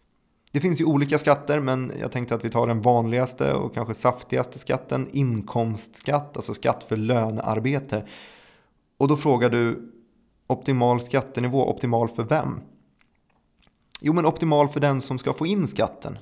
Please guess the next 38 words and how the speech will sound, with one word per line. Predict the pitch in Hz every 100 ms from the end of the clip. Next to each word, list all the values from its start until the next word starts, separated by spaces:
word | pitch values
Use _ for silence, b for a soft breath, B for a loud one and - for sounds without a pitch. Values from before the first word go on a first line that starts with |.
| -
Staten | - - 170 165 151
fungerar | 143 127 127
ju | 123
som | 120 117
ett | 113
företag | 127 120 120 139 139
lite | 139
grann, | 123 120 120 113
så | 117
att | 117 - B B B B B _ -
den | 135
är | 143
optimal | 143 - 143 151 156
för | 151
staten | 147 120 113 - 117
i | 117
den | 107
meningen | 113 110 104 107
att | -
det |
är | 143
där | 113 120 123 110
de | 107 101
får | - 117
in | 123 131 127
så | 117 110
mycket | 127 127 - 110
skattepengar | - 113 - 104 107 107 110
som | - 110
det | 104
bara | 104 107 127
går. | 117 147 - - _ _ _ _ _ _ _ _ _ _ _ _ _
Lafferkurvan | 139 139 120 - 156 147 131
betyder | 120 117 107
att | 113
det | 110
finns | - 104
en | 107